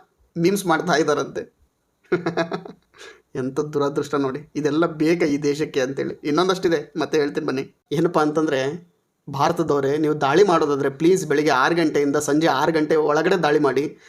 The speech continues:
ಆರು ಗಂಟೆ ನಂತರ ನಮ್ಮ ಮೇಲೆ ದಾಳಿ ಮಾಡಬೇಡಿ, ಯಾಕಂದ್ರೆ ನಮಗೆ ಕರೆಂಟ್ ಇಲ್ಲ, ಸಿಂಧು ನದಿ ಈಗ ನೀರು ಬೇರೆ ಬಿಡ್ತಾ ಇಲ್ಲ ನೀವು, ಇನ್ನೂ ನಮ್ಮಲ್ಲಿ ಕರೆಂಟ್ ಇರೋದಿಲ್ಲ, ಹಂಗಾಗಿ ಕತ್ಲಲ್ಲಿ ಯಾಕೆ ದಾಳಿ ಮಾಡ್ತೀರಿ? <laughs> ಬೆಳಿಗ್ಗೆ ಬೆಳಕಿದ್ದಾಗ ದಾಳಿ ಮಾಡ್ಕೊಳ್ರಿ" ಅಂತ ಒಂದಷ್ಟು ಜನ ತಮ್ಮ ದೇಶವನ್ನೇ ಅಪಹಾಸ್ಯ ಮಾಡ್ತಾವ್ರಂತೆ.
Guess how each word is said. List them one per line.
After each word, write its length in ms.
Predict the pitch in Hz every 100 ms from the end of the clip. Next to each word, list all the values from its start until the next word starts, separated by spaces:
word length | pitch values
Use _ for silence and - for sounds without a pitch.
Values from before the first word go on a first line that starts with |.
| - -
ಆರು 220 | 151 180
ಗಂಟೆ 260 | 180 175
ನಂತರ 280 | 170 165 185 220
ನಮ್ಮ 180 | 175 170
ಮೇಲೆ 220 | 160 160
ದಾಳಿ 220 | 151 147
ಮಾಡಬೇಡಿ, 720 | 160 147 139 139 180 202 - -
ಯಾಕಂದ್ರೆ 320 | 135 156 156
ನಮಗೆ 580 | 143 147 185 208 - _
ಕರೆಂಟ್ 320 | - 156 190 160
ಇಲ್ಲ, 380 | 143 143 185
ಸಿಂಧು 340 | - - 170 185
ನದಿ 320 | 175 160 170
ಈಗ 300 | 170 - 156
ನೀರು 240 | 156 160 180
ಬೇರೆ 160 | 170
ಬಿಡ್ತಾ 260 | 160 156 170
ಇಲ್ಲ 140 | 165
ನೀವು, 380 | 147 143 160 170 - _
ಇನ್ನೂ 240 | 165 190 214
ನಮ್ಮಲ್ಲಿ 300 | 190 175 175
ಕರೆಂಟ್ 280 | 156 165
ಇರೋದಿಲ್ಲ, 320 | 170 151 143 156
ಹಂಗಾಗಿ 300 | 151 160 165
ಕತ್ಲಲ್ಲಿ 400 | 156 147 175 156
ಯಾಕೆ 160 | 160
ದಾಳಿ 180 | 156 151
ಮಾಡ್ತೀರಿ? 680 | 151 143 151 151 170 170 _ - 170 175
<laughs> 320 | 156 - -
ಬೆಳಿಗ್ಗೆ 340 | 170 151 170 175
ಬೆಳಕಿದ್ದಾಗ 540 | 156 160 170 170 175
ದಾಳಿ 280 | 175 156 160
ಮಾಡ್ಕೊಳ್ರಿ" 420 | 160 147 151 147 143
ಅಂತ 140 | 151
ಒಂದಷ್ಟು 300 | 156 151 147
ಜನ 120 | 151 156 175 - _
ತಮ್ಮ 300 | - 151 170
ದೇಶವನ್ನೇ 600 | 170 170 170 180 170 170
ಅಪಹಾಸ್ಯ 440 | 175 160 156 151 160
ಮಾಡ್ತಾವ್ರಂತೆ. 840 | 151 143 151 143 147 147 - _